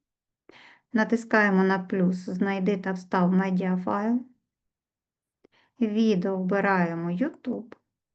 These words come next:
І ось тут в пошуковику пишемо, що ми хочемо знайти.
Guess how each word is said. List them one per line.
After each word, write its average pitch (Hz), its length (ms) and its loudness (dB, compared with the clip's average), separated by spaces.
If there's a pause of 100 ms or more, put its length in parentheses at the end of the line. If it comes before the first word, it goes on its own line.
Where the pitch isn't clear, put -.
(2250)
І - 200 -8
ось 220 220 2
тут 190 340 -6
в - 240 -20
пошуковику 214 1160 2 (720)
пишемо, 262 680 0 (120)
що - 280 -4
ми 247 200 0
хочемо 220 440 -2
знайти. 196 640 -6